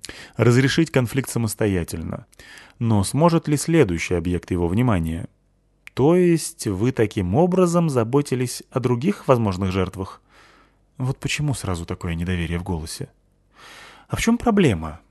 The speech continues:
начал сердиться я. "Я поступил как ответственный гражданин,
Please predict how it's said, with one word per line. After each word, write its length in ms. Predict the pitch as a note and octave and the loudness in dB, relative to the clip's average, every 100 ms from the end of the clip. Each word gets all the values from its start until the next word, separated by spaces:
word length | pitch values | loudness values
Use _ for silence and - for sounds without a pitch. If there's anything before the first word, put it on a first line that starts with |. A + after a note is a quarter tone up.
| _ | _
начал 380 | - F#2 F2+ G2 | -10 -6 -4 -4
сердиться 520 | - G2+ F2+ F#2 - | -2 -4 -4 -4 -2
я. 260 | G2+ F2+ E2 - _ - - - - | 0 0 -2 -12 _ -20 -20 -20 -4
"Я 160 | A2+ D#3+ | 4 4
поступил 480 | D3+ - D#3 G#3 G#3+ | 2 0 2 4 4
как 160 | F3 | 4
ответственный 560 | B2 B2 D#3 - D3 C3+ | 2 2 0 0 0 2
гражданин, 680 | B2 A2 A2+ G2+ F2 D#2 | 0 2 2 2 0 -4